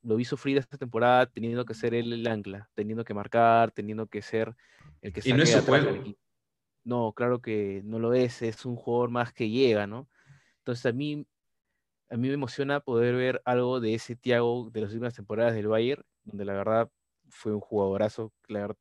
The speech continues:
Speaker 1: todo, todo el que lo veía te podía decir de que era un jugador que hacía avanzar al Bayern de una forma tremenda, podía el hombre, la verdad es que, uh, por momentos en la temporada pasada también tenía unos pases que <laughs> no se daba cuenta.
Speaker 2: Exquisitos, esa es la palabra,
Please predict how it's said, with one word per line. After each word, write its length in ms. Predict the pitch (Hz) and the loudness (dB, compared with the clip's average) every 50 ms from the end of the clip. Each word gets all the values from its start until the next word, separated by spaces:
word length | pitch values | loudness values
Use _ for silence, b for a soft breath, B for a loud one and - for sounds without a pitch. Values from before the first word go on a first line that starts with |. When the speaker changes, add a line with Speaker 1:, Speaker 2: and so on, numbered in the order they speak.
| _ | _
Speaker 1:
todo, 300 | - 120 117 117 120 120 | -6 -4 -2 -2 -2 -4
todo 200 | 117 - 123 127 127 | -4 0 0 0 0
el 40 | 113 | 0
que 60 | 123 | 0
lo 100 | 117 113 | 0 0
veía 280 | 110 107 113 113 117 113 | 2 2 2 2 2 0
te 100 | - 107 | 0 -4
podía 180 | - 104 104 107 | -6 -4 -2 -2
decir 220 | 110 - - 107 104 | -2 -4 -6 -6 -4
de 120 | 110 107 | -6 -6
que 280 | - - 101 101 98 101 - _ b b b b b b b b b b _ | -6 -6 -8 -8 -8 -10 -14 _ b b b b b b b b b b _
era 140 | - 107 110 | -6 -4 -4
un 40 | 110 | -2
jugador 300 | - 117 113 117 120 - | 0 2 2 2 0 -2
que 300 | - 117 110 110 107 - _ _ _ _ _ _ _ _ _ _ _ _ _ _ _ _ - | -2 0 2 2 2 0 _ _ _ _ _ _ _ _ _ _ _ _ _ _ _ _ -12
hacía 280 | - 110 - - 127 127 | -12 -6 0 4 4 6
avanzar 300 | 120 110 107 - 120 120 | 6 4 0 -2 -2 0
al 100 | 120 120 | 0 2
Bayern 440 | 123 127 127 123 127 127 123 120 - _ _ _ _ _ _ _ | 2 2 2 2 2 0 0 -2 -8 _ _ _ _ _ _ _
de 100 | 104 101 | -12 -8
una 160 | 104 113 110 | -6 -6 -4
forma 240 | - - 117 120 123 | -4 -4 -6 -4 -6
tremenda, 640 | - 104 110 123 131 131 131 127 123 120 120 117 117 - | -6 -4 -4 -2 -2 -2 -2 -4 -2 -2 -2 -2 -2 -4
podía 360 | - 104 107 107 113 117 117 | -4 -4 -2 0 2 2 2
el 140 | 113 113 117 | 0 0 -2
hombre, 420 | 117 117 117 120 117 117 117 - _ _ _ _ _ _ _ _ _ _ _ _ _ | -2 -2 0 2 2 2 0 -2 _ _ _ _ _ _ _ _ _ _ _ _ _
la 100 | - 104 | -2 2
verdad 140 | 101 120 120 | 2 2 2
es 40 | - | 2
que, 240 | - 135 135 131 123 _ _ _ _ _ _ _ _ _ _ | 2 2 2 2 -2 _ _ _ _ _ _ _ _ _ _
uh, 140 | - 147 131 | -16 -14 -14
por 240 | - - 123 117 113 | -6 -2 -2 0 0
momentos 280 | 117 120 131 135 170 165 | 0 -2 -2 -2 -2 -2
en 60 | 151 | -2
la 60 | 135 | -2
temporada 320 | 127 113 120 127 139 147 | -2 0 4 4 4 4
pasada 320 | - 143 - - 139 143 139 | 2 -2 -2 0 0 0 2
también 280 | - 123 120 131 135 | 0 -2 -4 -4 -4
tenía 200 | 123 131 120 123 | -6 -6 -4 -4
unos 180 | 131 127 120 120 | -4 -6 -6 -2
pases 300 | - 127 117 123 123 120 | -2 -2 -2 -2 -6 -8
que 220 | - 107 98 95 90 127 - _ _ _ _ _ _ - | -6 -6 -6 -6 -8 -12 -20 _ _ _ _ _ _ -20
<laughs> 120 | 117 - | -12 -8
no 140 | 127 123 131 127 | -6 -4 -4 -2
se 180 | - - 135 | 0 2 4
daba 160 | 123 120 113 | 4 6 4
cuenta. 260 | 110 117 131 135 131 131 | 4 4 2 4 4 4
Speaker 2:
Exquisitos, 360 | 120 107 - - - - - - | 2 2 0 -4 -10 -14 -8 -4
esa 60 | 123 127 135 | -4 -2 0
es 20 | 139 | 0
la 120 | 139 139 | 0 0
palabra, 300 | - 120 117 120 117 117 | 0 0 0 2 0 0